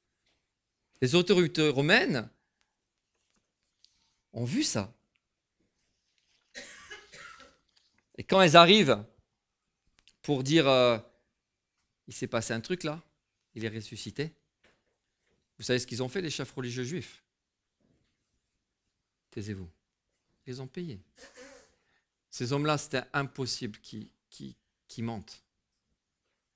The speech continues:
Il s'était vraiment passé quelque chose. C'était un peu la, l'élite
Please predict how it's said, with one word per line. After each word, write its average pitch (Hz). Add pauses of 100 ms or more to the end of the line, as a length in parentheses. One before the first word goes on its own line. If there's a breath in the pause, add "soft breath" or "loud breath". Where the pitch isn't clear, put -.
(260)
Il -
s'était -
vraiment 107
passé 107
quelque 107
chose. - (1120)
C'était -
un 117
peu 139
la, 104 (680)
l'élite 139